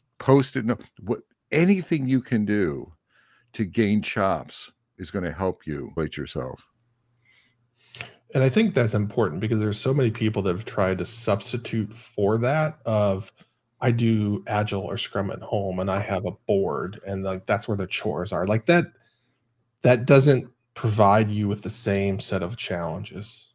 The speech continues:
Speaker 2: So yes, that's a baby step, but leap in here and start making it happen in your current role, 'cause that will present you with all kinds of different personality types and business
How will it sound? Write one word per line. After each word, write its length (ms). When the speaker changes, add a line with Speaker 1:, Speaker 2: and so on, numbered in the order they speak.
Speaker 2:
So 360
yes, 400
that's 320
a 240
baby 340
step, 420
but 240
leap 440
in 500
here 640
and 220
start 320
making 320
it 100
happen 540
in 420
your 180
current 400
role, 240
'cause 140
that 100
will 120
present 380
you 140
with 180
all 140
kinds 300
of 120
different 400
personality 540
types 520
and 420
business 680